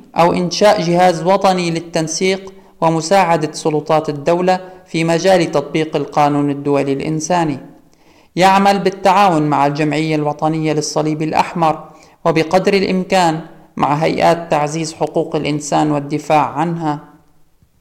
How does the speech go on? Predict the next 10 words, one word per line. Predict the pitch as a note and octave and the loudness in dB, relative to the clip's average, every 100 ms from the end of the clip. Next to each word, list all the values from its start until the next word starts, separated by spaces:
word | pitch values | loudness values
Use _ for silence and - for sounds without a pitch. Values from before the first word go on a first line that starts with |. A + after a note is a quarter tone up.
| _ _ _ _ _ _ _ _ _ _ _ _ _ _ _ _ _ _ _ _ _ _ _ _ F3+ | _ _ _ _ _ _ _ _ _ _ _ _ _ _ _ _ _ _ _ _ _ _ _ _ -4
إذكاء | E3+ - G#3+ G3+ | -2 2 4 6
الوعي | G#3 G3 F#3+ G3 G3 | 4 6 6 4 4
العام | F#3+ G3 E3+ B2+ D3 | 4 4 4 0 0
لدى | C#3+ C#3 | 2 0
السكان | - D#3 - - E3 F#3 F#3+ - - D#3+ | -2 -6 -8 -2 0 0 -2 -10 -8 -6
لتشجيع | D3+ E3 - F3+ G3+ | -2 -2 -2 0 2
السلطة | F#3+ - G#3 F#3+ F#3+ | 0 0 -2 0 -2
التشريعية | - F3+ - F#3+ F#3 F#3 F3+ D3+ D3+ - - - | -2 -4 -2 0 2 0 0 2 0 -2 -18 -2
والأجهزة | D3+ C#3+ C#3+ C#3+ C#3+ D#3+ | 0 2 0 -2 -2 0
المختصة | D#3 D3+ - F3+ F3+ - G3+ G#3 | 0 -2 -2 -2 0 0 0 -2